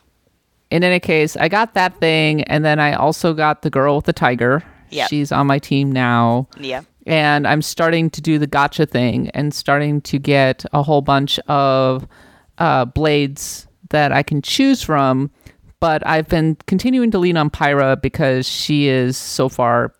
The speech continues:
Speaker 1: pretty much the best in terms
Speaker 2: Yeah.
Speaker 1: of just being able to deal out raw damage.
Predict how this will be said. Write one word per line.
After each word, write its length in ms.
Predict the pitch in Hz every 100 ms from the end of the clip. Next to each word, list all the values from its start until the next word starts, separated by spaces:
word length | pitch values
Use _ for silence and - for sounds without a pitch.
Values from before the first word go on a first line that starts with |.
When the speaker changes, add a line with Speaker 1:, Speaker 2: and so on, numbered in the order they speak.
| _
Speaker 1:
pretty 160 | - 156
much 240 | 156 160
the 80 | -
best 640 | 127 - - - - - -
in 200 | 147 143
terms 260 | 165 147 143 127
Speaker 2:
Yeah. 20 |
Speaker 1:
of 400 | 135 123 127 - - - - _ _ 175
just 260 | 170 -
being 200 | 165 165
able 260 | 160 160 156
to 240 | - 165
deal 400 | 147 - 151 151
out 240 | 143 139 -
raw 240 | 131 131
damage. 800 | 131 113 117 160 185 - - -